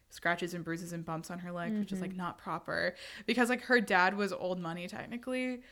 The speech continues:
Speaker 1: but, like, he didn't have any money. <laughs>
Speaker 2: Huh.
Speaker 1: So he's, like, old money family, but no
Speaker 2: Yeah.
Speaker 1: money. So, like, she was expected to be, like, proper and, uh, and she lives in Montgomery, Alabama. So there is, like, a kind of stu-, uh, the southern,
Speaker 2: Yeah.
Speaker 1: southern woman. So, but she, like, was like, "No, I don't wanna do this."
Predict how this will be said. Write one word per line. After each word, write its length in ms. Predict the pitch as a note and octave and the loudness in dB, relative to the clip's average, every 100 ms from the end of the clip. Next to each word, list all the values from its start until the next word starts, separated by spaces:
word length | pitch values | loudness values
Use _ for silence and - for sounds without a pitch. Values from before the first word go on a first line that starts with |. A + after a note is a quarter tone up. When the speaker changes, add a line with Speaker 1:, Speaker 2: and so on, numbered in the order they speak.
| - - - | -20 -8 -2
Speaker 1:
but, 140 | F#3+ | 0
like, 180 | F3 E3+ | 0 -2
he 80 | F3 | -4
didn't 140 | F3+ | -4
have 140 | F3+ F3 | -4 -6
any 100 | E3+ | -6
money. 440 | E3 D#3 E3+ A3 A3 | -6 -6 -4 -4 4
<laughs> 40 | E4 - - - | 2 4 2 8
Speaker 2:
Huh. 360 | - D#4+ B3 G3+ - - - | 10 12 10 8 0 -18 -8
Speaker 1:
So 140 | - A#3+ | 0 2
he's, 120 | A3+ | 4
like, 140 | A3 | 4
old 140 | G3 G3 | 4 4
money 180 | G3 F3+ | 2 0
family, 420 | F#3 D#3+ E3+ G3+ | 0 0 0 0
but 160 | G3 | 0
no 100 | F#3+ | 4
Speaker 2:
Yeah. 120 | G3+ - | 6 4
Speaker 1:
money. 280 | F3+ F3+ | 2 -2
So, 180 | F3 G#3+ | 0 2
like, 160 | G3+ F#3+ | 2 2
she 100 | - | 0
was 80 | A3+ | -2
expected 400 | A#3+ D4 D#4 A3+ | 2 0 0 -2
to 60 | G3 | 0
be, 100 | F#3 | 0
like, 220 | F3 - | 0 -4
proper 580 | - D#3 D#3 D#3 D#3 D#3 | -2 -2 0 0 0 0
and, 120 | D#3 | 0
uh, 120 | D3+ - | 0 0
and 240 | G#2+ F#3+ | -2 -2
she 120 | G#3+ | 0
lives 180 | A#3 A#3+ | 2 2
in 80 | F#3+ | 0
Montgomery, 440 | F3+ E3+ F3 F3 D#3+ | -4 -4 -4 -4 -6
Alabama. 420 | C2 - B1 - | -6 -6 -8 -8
So 100 | - | -6
there 140 | E3 | -4
is, 120 | D#3 | -4
like, 120 | - F3 | -6 -10
a 20 | |
kind 220 | - - | -10 -10
of 60 | - | -8
stu-, 120 | - - | -10 -10
uh, 80 | - | -8
the 100 | - | -4
southern, 460 | - - F#3 G3 F#3+ | 0 2 2 2 0
Speaker 2:
Yeah. 360 | - - G1+ A#3 | -2 -4 -6 -8
Speaker 1:
southern 480 | - - G#3 A3+ A#3 | 0 8 10 10 8
woman. 440 | A#3 A#3 G#3 F#3 G3+ - - - | 8 8 8 6 2 -6 -20 -14
So, 540 | - G#3+ G3 F#3+ F3+ - - - - - | 2 8 10 10 8 4 -4 -14 -14 2
but 140 | A#3 | 4
she, 200 | A3+ B3+ | 4 4
like, 360 | B3+ G#3+ F#3 - - _ _ _ - | 6 6 6 -2 -16 _ _ _ -2
was 260 | G3+ G3 F#3 | 2 2 0
like, 160 | F3+ | 0
"No, 200 | G3+ F#3 | 2 2
I 80 | F3 | 0
don't 120 | D#3+ | -2
wanna 120 | - F#3+ | -8 -6
do 200 | A3+ A#3+ | 0 4
this." 260 | A#3 A#3 | 4 4